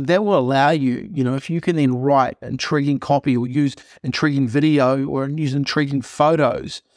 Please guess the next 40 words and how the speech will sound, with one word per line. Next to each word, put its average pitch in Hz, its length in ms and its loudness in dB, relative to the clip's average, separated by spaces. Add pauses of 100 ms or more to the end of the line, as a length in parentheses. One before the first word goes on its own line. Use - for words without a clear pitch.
(240)
um, 139 260 2
to - 200 -2
actually 175 300 0
get 143 340 -2
those 165 240 0
prospects - 680 -4
and 127 80 -2
those 127 120 2
people 180 380 -4
to 123 140 -6
notice 131 640 0
your 139 200 0
ad 139 140 0
copy. - 240 -8 (300)
'Cause 147 160 -4 (200)
loads 180 360 0
of - 40 -20
people 196 220 0
now 165 140 4
are 139 80 2
just 120 280 -4
scrolling 156 640 0
through, 135 300 0
scrolling 151 600 0
through, 135 300 2
and 127 160 0
they're 143 80 0
not 160 320 0
actually, 165 380 -4 (260)
you're 143 120 0
not 175 160 2
actually 170 280 0
stopping 135 560 0
them. 110 160 -4
So 143 140 -2
you 143 240 -4
really 160 240 0
gotta 190 220 2
get 143 420 -2
good 165 400 0